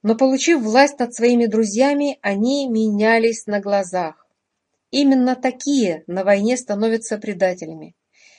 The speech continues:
Если он может здесь, в мирное время, так измениться в считанные дни, то что говорить о военном времени, когда решается вопрос, выжить ему или умереть? Ещё недавно дурачились вместе, а теперь попробуй, пошути.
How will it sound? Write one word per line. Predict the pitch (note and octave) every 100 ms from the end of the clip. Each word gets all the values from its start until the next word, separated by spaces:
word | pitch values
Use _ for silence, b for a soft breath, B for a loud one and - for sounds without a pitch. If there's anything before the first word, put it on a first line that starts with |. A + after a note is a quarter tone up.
| b b -
Если | F#3+ D4 D4 C4+ -
он | B3+
может | B3 B3 B3 A3+
здесь, | G3+ G3+ A3 - -
в | F3
мирное | A#3 A#3 A3+ A3
время, | A3 A3+ F3+ E3
так | - B3 B3
измениться | F#3 F#3 G3+ B3+ B3+ F#3+
в |
считанные | - B3 A3+ F#3+ F#3 F3+
дни, | F3+ C#4 D4+ - _ _ _ _
то | - G#3+
что | - - B3
говорить | A3 G#3 A#3+ A#3+ -
о | G3
военном | G3+ A#3 A3+ G#3+
времени, | G3+ B3 A#3 F#3 E3
когда | - F#3+ F#3+
решается | G3 G3+ G#3+ G#3+ F#3
вопрос, | F3+ F3+ A#3+ A#3+ - _ _ -
выжить | D3+ A3 A#3 A#3+
ему | G#3 F#3 F3+
или | F#3 G3 A3
умереть? | G3 G3 A3 G3 - - _ _ _ _ _ _ _ _ _ _ _ -
Ещё | G3+ - D4+
недавно | C#4+ G#3+ A#3+ C4 A3+
дурачились | F#3+ A3 A#3+ B3 A3+ G#3
вместе, | G3+ C4+ C#4 G#3
а | G3
теперь | G#3 C4+ C#4+
попробуй, | C#4 C4+ G#3 A3+ F#3
пошути. | D#3 G#3 A#3 A3 G3 D#3+